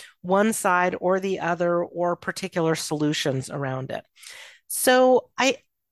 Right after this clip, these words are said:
I would say that the people who are on the ground, they're dealing with survival. And the people who have loved ones there are also just right in it with them. So let me speak a little bit more to people who are feeling vulnerable because of their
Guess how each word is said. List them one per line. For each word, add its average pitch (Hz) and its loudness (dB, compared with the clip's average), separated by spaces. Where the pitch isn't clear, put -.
I 254 2
would 269 0
say 349 0
that 233 0
the - -10
people 339 -2
who 294 0
are 254 4
on 208 2
the 208 0
ground, 196 2
they're 233 2
dealing 196 -4
with 175 -2
survival. 135 -4
And 175 -4
the 180 0
people 220 -4
who 208 -2
have 185 -2
loved 185 0
ones 185 0
there 175 2
are 175 -2
also 175 0
just 165 -2
right 156 -2
in 151 -4
it - -6
with 156 -6
them. 135 -4
So 285 2
let 311 4
me 370 4
speak - -4
a 254 6
little 262 2
bit 240 0
more 190 0
to 190 -4
people 262 -2
who 233 -2
are 233 2
feeling 196 2
vulnerable 214 0
because 190 -2
of 170 -4
their 165 2